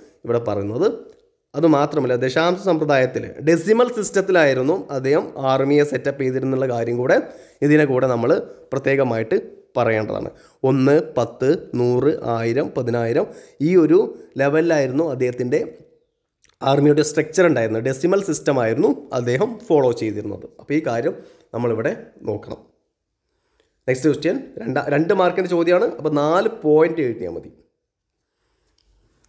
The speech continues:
ചെങ്കിസ് ഖാൻ്റെ കൊറിയർ സമ്പ്രദായം ഹൺഡ്രഡ് പെർസെൻറ്റേജ് ക്വസ്റ്റ്യൻ ആണെന്ന് നേരത്തെ പറഞ്ഞതാണ്. ചെങ്കിസ് ഖാൻ ആവിഷ്കരിച്ചിട്ടുള്ള ആശയവിനിമയ സംവിധാനമായിരുന്നു എന്ത് ചെ-, ഈ പറയുന്ന കൊറിയർ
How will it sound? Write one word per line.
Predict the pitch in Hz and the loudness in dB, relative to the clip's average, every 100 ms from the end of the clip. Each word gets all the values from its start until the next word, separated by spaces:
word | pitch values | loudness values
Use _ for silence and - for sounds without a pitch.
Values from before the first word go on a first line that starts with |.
| _ _ - | _ _ 0
ചെങ്കിസ് | 220 247 247 202 | 2 0 0 4
ഖാൻ്റെ | 170 160 196 | 4 4 2
കൊറിയർ | 143 139 151 151 | 0 2 0 0
സമ്പ്രദായം | 113 104 - 67 53 _ _ _ _ _ _ _ _ _ _ _ - | -6 -6 -10 -12 -14 _ _ _ _ _ _ _ _ _ _ _ -2
ഹൺഡ്രഡ് | 139 156 160 | 2 2 2
പെർസെൻറ്റേജ് | 143 151 143 147 | 0 2 0 0
ക്വസ്റ്റ്യൻ | 131 - 131 | -4 -4 -2
ആണെന്ന് | 123 120 | -2 0
നേരത്തെ | 117 113 135 | -2 -4 -6
പറഞ്ഞതാണ്. | 110 104 104 - - _ _ _ - - - _ _ _ _ _ _ _ _ - _ _ - | -4 -6 -8 -10 -14 _ _ _ -10 -10 -14 _ _ _ _ _ _ _ _ -20 _ _ 0
ചെങ്കിസ് | 147 160 160 | 2 2 4
ഖാൻ | 160 151 | 4 4
ആവിഷ്കരിച്ചിട്ടുള്ള | 151 151 156 151 156 135 143 - 135 | 2 2 0 0 -2 -2 -2 -2 -2
ആശയവിനിമയ | 156 165 - 185 175 151 147 143 147 | 0 0 2 2 4 2 4 2 2
സംവിധാനമായിരുന്നു | 139 131 135 131 127 113 107 107 107 | 0 -2 0 0 0 -2 -2 -4 -4
എന്ത് | 104 101 104 - _ _ _ _ _ _ - | -6 -8 -10 -14 _ _ _ _ _ _ 0
ചെ-, | 143 143 | 2 2
ഈ | 143 | 0
പറയുന്ന | 127 117 120 190 - | 0 -2 -2 -4 -4
കൊറിയർ | 123 117 151 | -2 0 -2